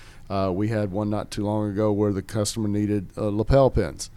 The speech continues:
We were guaranteed that they would be here on that Friday for the event on Saturday. Well, on Thursday morning, Thursday at lunchtime, we find out, sorry,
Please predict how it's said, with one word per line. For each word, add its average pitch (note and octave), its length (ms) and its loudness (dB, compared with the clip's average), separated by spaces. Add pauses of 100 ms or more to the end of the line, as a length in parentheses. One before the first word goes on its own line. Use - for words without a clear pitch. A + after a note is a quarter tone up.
(340)
We F2 140 -2
were F#2+ 180 0
guaranteed A2+ 920 2
that G#2 160 -6
they A2 160 4
would A2 200 2
be A#2+ 220 4
here G2+ 420 0 (300)
on F#2+ 220 -2
that G#2 240 0
Friday G#2 760 2 (420)
for G2+ 300 0
the G2 140 -2 (280)
event G#2+ 280 0
on G#2+ 80 0
Saturday. A#2+ 640 2 (580)
Well, G2 440 0
on F#2 280 -4 (160)
Thursday A#2 580 4
morning, B2 540 4
Thursday A2+ 400 4
at G#2 100 2
lunchtime, A2+ 520 0
we G#2+ 100 0
find A2 320 0
out, G#2+ 380 0
sorry, G#2+ 520 2